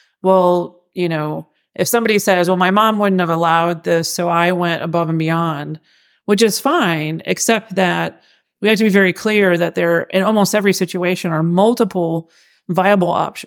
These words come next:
options, especially if there's some amount of funding available, and that it's, it's honoring the specific preference of that person amongst a long list of other alternative options is something that might not be, you know, um,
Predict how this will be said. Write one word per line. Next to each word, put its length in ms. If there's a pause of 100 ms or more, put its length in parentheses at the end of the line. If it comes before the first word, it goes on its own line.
(120)
options, 420
especially 480
if 140
there's 380 (520)
some 260
amount 300
of 60
funding 480
available, 720 (400)
and 220
that 120
it's, 300
it's 160
honoring 800 (120)
the 180
specific 520
preference 520
of 140
that 200
person 640 (500)
amongst 460
a 100
long 540
list 380
of 280
other 260
alternative 460
options 640 (440)
is 180
something 240
that 160
might 160
not 120
be, 140 (140)
you 180
know, 280 (120)
um, 420